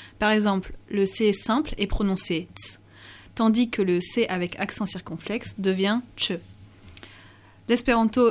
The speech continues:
est une langue au système agglutinant, c'est-à-dire que les mots sont construits à partir de racines auxquelles on peut ajouter des affixes. De cette manière, on peut identifier la catégorie d'un mot grâce à sa dernière lettre. Les noms se terminent par O, les adjectifs par A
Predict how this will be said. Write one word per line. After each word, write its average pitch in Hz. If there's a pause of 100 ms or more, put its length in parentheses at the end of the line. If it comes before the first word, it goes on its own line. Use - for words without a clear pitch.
est 202
une 208
langue 208 (100)
au 190
système 185
agglutinant, 208
c'est-à-dire 208
que -
les 180
mots 214
sont 202
construits 220
à 185
partir 196
de 185
racines 233 (300)
auxquelles 233
on 202
peut 226
ajouter 196
des 196
affixes. - (560)
De 214
cette 240
manière, 220
on 214
peut 208
identifier 208
la 214
catégorie 190
d'un 180
mot 226
grâce 220
à 196
sa 180
dernière 196
lettre. - (340)
Les 202
noms 196
se 190
terminent 175
par 170
O, 233
les 214
adjectifs 185
par -
A 226